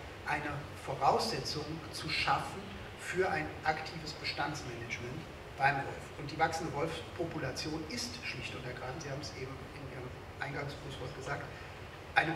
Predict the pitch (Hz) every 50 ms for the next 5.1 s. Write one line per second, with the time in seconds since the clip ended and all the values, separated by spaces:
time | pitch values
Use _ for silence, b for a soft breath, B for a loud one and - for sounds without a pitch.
0 | 151 160 180 - - 185 165 - - 151 131 - - - - - 165 160 156 151
1 | 139 - 143 165 190 - - 160 139 131 143 143 151 180 - - - - 202 190
2 | 190 190 180 - - - 170 160 - 156 143 - 131 123 117 127 139 - 180 180
3 | - - 190 175 170 185 185 185 - 214 240 - - - - - - - - -
4 | - - - - - - - - - - - - - - - 151 151 160 156 -
5 | -